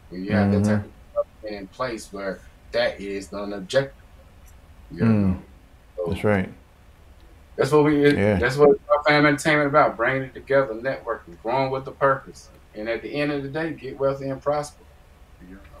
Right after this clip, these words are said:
Speaker 2: That's right.
Speaker 1: So
Speaker 2: I like that. Growing with the purpose, getting wealth and getting wealth. Okay, as you said, getting wealthy and prosper. See, look at
Speaker 1: Yeah,
Speaker 2: that.
Speaker 1: get wealthy and
Speaker 2: Yes.
Speaker 1: prosper. Get wealthy and
Speaker 2: Yes.
Speaker 1: prosper. That's the
Speaker 2: Look at
Speaker 1: note.
Speaker 2: that.
Speaker 1: 'Cause that, that,
Speaker 2: Gotcha
Speaker 1: that
Speaker 2: note.
Speaker 1: is, that's the goal. That's the
Speaker 2: Mm.
Speaker 1: goal.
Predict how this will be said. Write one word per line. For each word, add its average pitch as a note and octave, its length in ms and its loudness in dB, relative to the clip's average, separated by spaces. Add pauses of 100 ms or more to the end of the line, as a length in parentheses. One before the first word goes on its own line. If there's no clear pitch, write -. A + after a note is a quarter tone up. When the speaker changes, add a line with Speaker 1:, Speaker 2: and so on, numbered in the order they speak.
Speaker 2:
That's - 160 -2
right. A#2 240 2
Speaker 1:
So F#2+ 60 -6 (400)
Speaker 2:
I - 60 0
like A#2+ 200 2
that. F2 140 2
Growing G#2 180 4
with A2 100 2
the A#2 60 2
purpose, C3 540 0 (320)
getting A2 220 2
wealth A#2 260 2 (100)
and B2 220 0 (180)
getting C3+ 240 4
wealth. C#3 220 4
Okay, C3 540 2
as B2+ 120 2
you C#3+ 80 2
said, A#2+ 240 2
getting B2+ 220 2
wealthy C3+ 340 0
and C3 300 0
prosper. A#2+ 420 -2
See, A3+ 360 0 (420)
look F#3+ 100 0
at - 60 2
Speaker 1:
Yeah, A2+ 60 2
Speaker 2:
that. G2 140 0
Speaker 1:
get E3+ 220 2
wealthy F3 180 6
and - 80 -6
Speaker 2:
Yes. F#3 260 4
Speaker 1:
prosper. F#3+ 340 2 (400)
Get - 180 -2
wealthy C#3 280 6
and F3+ 100 0
Speaker 2:
Yes. F3 100 -6
Speaker 1:
prosper. F3 200 -4 (360)
That's G3 240 2
the F3 80 -10
Speaker 2:
Look D#3+ 80 -2
at C#3+ 60 0
Speaker 1:
note. A2+ 60 0
Speaker 2:
that. B2 360 2 (600)
Speaker 1:
'Cause C3+ 140 -2
that, D3 200 0
that, C#3+ 180 0
Speaker 2:
Gotcha A#2 220 2
Speaker 1:
that A2 100 -4
Speaker 2:
note. D#3+ 120 -2
Speaker 1:
is, D3+ 180 -8 (260)
that's - 140 -18
the - 80 -14
goal. D3 300 0 (760)
That's A2 200 -2
the F#2+ 60 0
Speaker 2:
Mm. F2+ 80 -4
Speaker 1:
goal. C3+ 260 -6